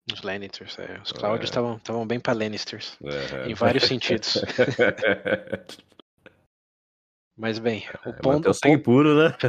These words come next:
Speaker 2: <laughs>
Speaker 1: É isso aí.
Speaker 2: É,
Speaker 1: E,
Speaker 2: é.
Speaker 1: bom, um ponto aí é que o, o, o Claudius era conhecido por tudo isso. Então ele era uma figurinha carimbada, é, não só por trair o cunhado, mas por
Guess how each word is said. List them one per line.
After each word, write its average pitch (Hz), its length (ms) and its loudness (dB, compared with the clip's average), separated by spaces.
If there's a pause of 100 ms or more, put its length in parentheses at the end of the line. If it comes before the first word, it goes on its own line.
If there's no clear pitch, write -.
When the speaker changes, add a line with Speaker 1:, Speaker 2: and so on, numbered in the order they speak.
(140)
Speaker 2:
<laughs> - 1300 -4 (120)
Speaker 1:
É - 140 -16
isso - 200 -8
aí. 123 160 -4 (1120)
Speaker 2:
É, - 40 -10
Speaker 1:
E, 104 440 -4 (400)
Speaker 2:
é. 120 40 -18
Speaker 1:
bom, 117 240 -2
um 117 60 -6
ponto 143 320 4
aí 135 220 6
é 131 60 4
que 123 280 0 (260)
o, 139 160 -10
o, 135 280 -8
o - 40 -6
Claudius 135 680 0
era 117 140 0
conhecido 123 640 -4 (100)
por 123 140 -4
tudo 127 260 0
isso. - 320 -8
Então 117 200 -8
ele 113 100 -2
era 117 120 0
uma 123 140 -2
figurinha 117 440 -2
carimbada, 117 580 -2 (1000)
é, 113 180 -8
não 117 160 -4
só 120 200 2
por 120 160 0
trair 113 240 2
o 117 60 -2
cunhado, 120 460 0
mas 120 220 -4
por 123 260 -2